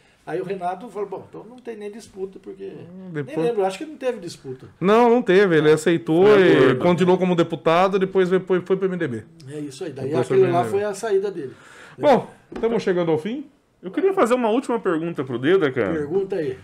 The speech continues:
Speaker 3: É uma curiosidade que eu tenho. Você é um cara que sempre fez muita análise, né? Sempre foi um cara, é, foi candidato, conheceu a, a, a disputa de urna, como ela funciona. E eu queria saber o seguinte, Deda. A gente não sabe do futuro, né? Mas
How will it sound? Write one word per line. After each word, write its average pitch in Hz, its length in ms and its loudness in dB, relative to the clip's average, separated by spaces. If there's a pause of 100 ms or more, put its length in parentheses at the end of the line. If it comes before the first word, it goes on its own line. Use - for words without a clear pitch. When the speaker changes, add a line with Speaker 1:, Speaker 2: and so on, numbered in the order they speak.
Speaker 3:
É - 80 -4
uma 180 160 -2
curiosidade 151 480 2
que 135 80 -8
eu 127 80 0
tenho. 156 300 -4
Você 131 180 -6
é 165 60 -4
um 160 80 -8
cara 160 200 0
que 165 240 -8 (120)
sempre 165 340 -10
fez 139 260 -6
muita 143 380 -8
análise, 120 640 -2
né? 127 180 -4
Sempre 135 260 -12
foi 139 140 -8
um 131 60 -6
cara, 127 340 0 (340)
é, 95 160 -10
foi - 200 -6
candidato, 131 580 -2
conheceu 131 480 -4
a, 117 180 0 (320)
a, 107 300 -4
a - 20 -2
disputa 143 480 -6
de 117 120 -6
urna, 135 400 -2
como 131 180 -4
ela 123 140 0
funciona. 127 680 -6 (460)
E 127 640 -4
eu 147 80 -6
queria 196 160 -8
saber 202 200 -10
o - 40 -8
seguinte, 180 380 -8
Deda. 95 320 -6 (420)
A 110 60 -14
gente 123 180 -14
não 123 100 -8
sabe 113 280 -8
do 95 60 -16
futuro, 127 680 -8
né? 127 220 -8 (400)
Mas 139 260 -6